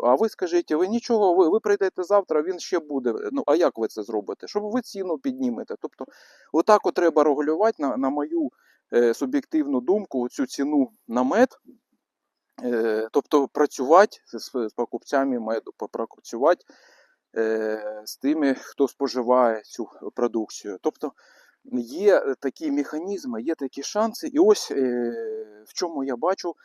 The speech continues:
е, в-, ну, вихід з нашого теж скрутного положення, яке, я нагадаю, що бджільництво зараз в дуже великій кризі, е, через цю ціну. І ось, е, ще раз нагадаю, що ми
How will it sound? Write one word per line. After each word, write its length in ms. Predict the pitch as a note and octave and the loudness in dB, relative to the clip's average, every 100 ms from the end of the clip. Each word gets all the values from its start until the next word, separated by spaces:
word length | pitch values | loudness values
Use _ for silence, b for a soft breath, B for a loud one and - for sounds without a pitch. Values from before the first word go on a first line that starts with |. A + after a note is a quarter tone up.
| b b b b - | b b b b -2
е, 200 | A#2 A#2+ | 2 4
в-, 200 | A2+ G#2+ _ _ | 2 -4 _ _
ну, 260 | B2+ B2 G#2+ | -2 -2 2
вихід 380 | C#3 G#3+ - - | 4 4 2 0
з 120 | B2+ | 0
нашого 400 | C#3+ D#3+ C#3+ B2 | 0 0 0 0
теж 220 | - D#3+ | 2 -2
скрутного 540 | - C3+ B2+ C3 B2 A2+ | -2 -4 -2 2 2 2
положення, 760 | A#2 F3+ F#3 D#3+ D3 C3+ C3 - | 2 2 2 -2 -2 -2 -2 -4
яке, 480 | A#2+ - D3 C3+ | -8 -2 0 0
я 220 | A2 A2+ A2+ | 0 0 0
нагадаю, 460 | B2 A2 B2 A#2 A2+ | -4 -4 0 0 0
що 300 | - A2 G#2+ | -4 -4 -6
бджільництво 520 | - A#2 B2 - G#2 | -8 -8 -8 -8 -8
зараз 360 | G#2+ G#2+ G#2+ | -6 -6 -6
в 100 | G2+ | -10
дуже 260 | G#2 A#2 A#2 | -12 -8 -6
великій 420 | A2+ A#2 A#2 G#2+ | -4 -4 -6 -8
кризі, 460 | - C3 F#3+ F#3+ F3+ b b b b b - | -4 -2 -2 -10 -14 b b b b b -4
е, 100 | A2+ | -4
через 280 | - B2+ A#2+ | -2 -4 -4
цю 360 | - C#3 B2+ A#2 | -4 -2 -2 -4
ціну. 500 | - D#3 D3 C3+ B2 _ B B B | -4 -2 0 -2 -4 _ B B B
І 120 | B2 | 4
ось, 320 | F3 G#3+ - D3+ | 6 6 2 0
е, 420 | C#3 C3+ C3+ B2+ B2+ B2 A#2+ A#2+ | 4 6 4 4 4 2 0 -4
ще 220 | - F#4+ | 0 0
раз 160 | D#4+ | 0
нагадаю, 480 | D3 C#3 C#3 D#3+ C3 | -4 -4 -2 0 0
що 160 | - B2+ | -2 -4
ми 240 | D#3 D3+ | -4 -6